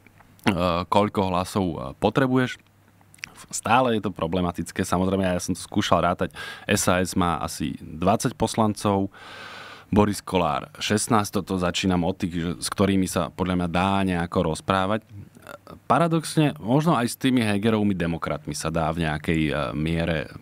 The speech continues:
počítať. E, neviem, koľko hlasov dodajú. A podľa mňa nejaké áno, nejaké áno. Ne-, ne-, neviem koľko, asi nie všetci,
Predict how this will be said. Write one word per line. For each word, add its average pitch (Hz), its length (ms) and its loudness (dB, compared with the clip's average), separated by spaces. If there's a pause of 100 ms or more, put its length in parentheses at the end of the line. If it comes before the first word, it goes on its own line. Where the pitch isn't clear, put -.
počítať. 107 540 2
E, - 320 -14
neviem, 90 420 -2 (160)
koľko 98 380 0
hlasov 95 320 0
dodajú. 110 180 0
A - 160 -2
podľa 220 240 4
mňa 170 100 2 (140)
nejaké 135 460 0
áno, 85 320 -4
nejaké 104 320 -2
áno. 73 260 -4
Ne-, 76 160 -6
ne-, 120 160 2
neviem 127 240 4
koľko, 110 320 2
asi 107 240 -2
nie 95 140 0
všetci, 131 420 0